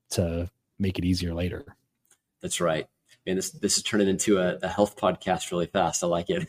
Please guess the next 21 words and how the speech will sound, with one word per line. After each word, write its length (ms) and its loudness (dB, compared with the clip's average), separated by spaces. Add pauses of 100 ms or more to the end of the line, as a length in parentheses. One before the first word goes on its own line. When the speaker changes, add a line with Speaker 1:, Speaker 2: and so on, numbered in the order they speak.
Speaker 2:
<laughs> 0 -
Speaker 1:
<laughs> 520 10
Yeah. 420 8 (400)
My 560 -4
Speaker 2:
So 220 10 (100)
Speaker 1:
bad, 120 4
my 100 8
bad. 240 2 (240)
Speaker 2:
No, 280 12
no, 220 12
I 60 12
love 200 12
it, 80 8
man. 160 6
That's, 280 2
that's 240 2
good 160 4
stuff. 340 2
It's, 340 4
it's 200 0
the, 120 2